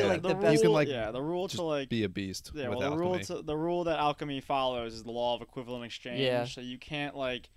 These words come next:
Speaker 3: you can't just make something out of nothing. Like, if you
Speaker 2: Yeah.
Speaker 3: were to make, like, a statue, you need the metal to make the statue.
Speaker 2: Yeah.
Speaker 3: And the problem that they run into is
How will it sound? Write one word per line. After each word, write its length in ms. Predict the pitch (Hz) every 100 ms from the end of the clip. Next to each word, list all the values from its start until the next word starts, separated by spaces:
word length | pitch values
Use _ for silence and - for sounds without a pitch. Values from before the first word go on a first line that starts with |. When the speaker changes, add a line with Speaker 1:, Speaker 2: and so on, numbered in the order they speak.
| - _ - - - -
Speaker 3:
you 100 | 147
can't 260 | - 170 147
just 200 | 147 127
make 240 | 127 131
something 340 | - 147 131 123
out 160 | 123
of 100 | 120
nothing. 520 | 113 113 - 139 135
Like, 100 | 123
if 80 | 127
you 60 | 123
Speaker 2:
Yeah. 100 | 131
Speaker 3:
were 80 | 131
to 80 |
make, 460 | 131 131 127 - - -
like, 160 | 127 120
a 80 |
statue, 580 | - 160 151 147 - 135
you 160 | 117 123
need 160 | 127 117
the 80 | 113
metal 280 | 120 113
to 80 | 107
make 180 | 117 110
the 60 | -
statue. 440 | 131 117 113 127
Speaker 2:
Yeah. 380 | 139 131 117 117 127 -
Speaker 3:
And 100 | 123
the 60 | 120
problem 760 | - 147 147 139 135 123 120 113 - -
that 100 | 123 127
they 80 | 117
run 200 | 123 143
into 540 | 165 - 127 117 113
is 520 | 113 117 113 110 107